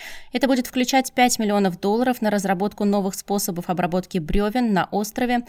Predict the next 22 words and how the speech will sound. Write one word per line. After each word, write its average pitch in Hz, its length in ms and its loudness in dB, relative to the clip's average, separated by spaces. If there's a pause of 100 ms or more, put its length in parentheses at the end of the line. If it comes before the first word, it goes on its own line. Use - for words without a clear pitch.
(240)
чтобы 285 280 2
обеспечить 226 720 0
справедливую 180 580 0
работу 170 380 -2
тасманских 180 760 -4
подрядчиков. 185 840 -6 (520)
Лидер 254 260 4
лейбористов 262 800 2
Ребекка 208 440 0
Уайт 220 380 2
говорит, 214 320 0
что - 160 -4
инвестиции 208 800 -2
поддержат 220 680 -2
устойчивость 214 680 -4
лесной 190 340 -4
промышленности. 180 880 -2 (380)
Но 262 100 2
министр 247 380 2
ресурсов 208 600 -2
от 185 160 -2
либералов 190 500 2